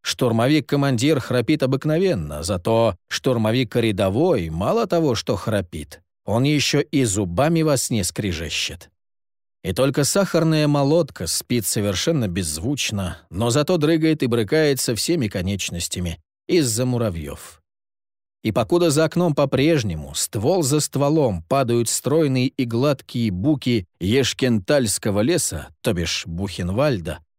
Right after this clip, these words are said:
а ведь какой ожидался урожайный год на буковые орешки — Эдди Амзель на своей вилле в проезде Стефенса мастерит четвёртое птичье пугало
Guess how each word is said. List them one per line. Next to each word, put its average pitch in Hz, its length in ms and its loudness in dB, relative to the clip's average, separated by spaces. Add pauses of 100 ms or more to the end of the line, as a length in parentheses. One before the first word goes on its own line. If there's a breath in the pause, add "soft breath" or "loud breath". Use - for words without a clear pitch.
а 95 140 -2
ведь 113 280 0
какой 123 400 -2
ожидался 110 540 -2
урожайный 98 540 0
год 156 320 0
на 90 160 -2
буковые 95 580 -2
орешки — 95 640 -2 (440)
Эдди 180 420 2
Амзель 151 600 2 (100)
на 101 220 -2
своей 143 420 2
вилле 160 400 2
в 127 100 -2
проезде 123 520 0
Стефенса 113 920 -2 (100)
мастерит 143 640 0
четвёртое 120 920 0
птичье 139 520 -4
пугало 117 540 0